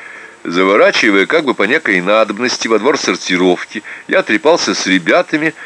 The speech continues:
стрелял глазом в девчонок, заходил в гости к своим наставницам, Соне и Тамаре. Улучив момент, Тамара шепнула мне: «Сегодня по корпусу Люба дежурит. Одна,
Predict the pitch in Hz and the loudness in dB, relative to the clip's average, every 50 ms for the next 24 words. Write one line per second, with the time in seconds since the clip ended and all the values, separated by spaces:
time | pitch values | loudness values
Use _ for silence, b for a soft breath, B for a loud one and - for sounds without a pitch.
0 | B B B - - - 113 120 156 156 139 101 107 135 143 113 101 92 87 82 | B B B -6 -2 0 2 4 4 4 4 4 4 2 2 2 2 0 -2 -2
1 | 78 92 85 - - - - - 165 147 160 151 147 - - - - - - - | -2 -4 -2 -2 0 0 2 4 4 4 2 2 0 -4 -8 -14 -20 -20 -20 -20
2 | - - - - 87 95 - 104 101 104 101 90 82 117 143 - - - - - | -20 -16 -10 -6 -4 -4 -2 0 0 0 0 0 0 -2 -2 -2 -4 -6 -6 -4
3 | - 92 85 82 107 120 110 87 - - - - 90 92 110 120 113 107 - - | -2 0 0 0 0 -2 -2 -4 -4 -4 -2 2 2 2 2 2 -2 -10 -10 -8
4 | - 107 92 - - - - - 78 90 104 110 107 101 - - 90 80 76 78 | -8 -8 -10 -10 -10 -8 -2 0 0 0 0 -2 -6 -8 -8 -6 -6 -4 -2 0
5 | 90 104 117 117 - - - - _ - - - - - - - - - - _ | 0 0 -2 -6 -12 -18 -20 -20 _ -20 -20 -20 -20 -20 -20 -20 -20 -20 -20 _
6 | - B B B B B B B B B B - 87 90 90 87 - 107 101 92 | -20 B B B B B B B B B B -6 -2 -2 0 0 0 0 -2 -2
7 | - 98 92 92 107 107 98 - - 90 92 95 92 90 - - - - - 90 | -2 -4 -2 0 0 -2 -2 -2 -2 0 2 2 2 2 0 -2 -4 -6 -4 -2
8 | 87 85 85 80 82 82 78 B B B B B B - - - 90 85 90 98 | 0 0 0 -2 -2 -6 -6 B B B B B B -10 -8 -6 -4 -2 0 -2
9 | 87 82 95 87 - 98 87 - - 95 95 - - - - - - 95 92 90 | -2 -2 -4 -4 -4 -4 -4 0 -2 -2 -2 -2 -6 -6 -6 -4 -2 -2 -2 -2
10 | 98 95 98 95 90 92 95 92 90 - - - B B B B B 95 98 98 | -2 -2 -2 -2 0 0 0 0 -2 -4 -8 -20 B B B B B 2 2 2
11 | 92 90 95 98 101 107 | 0 -2 -2 0 0 0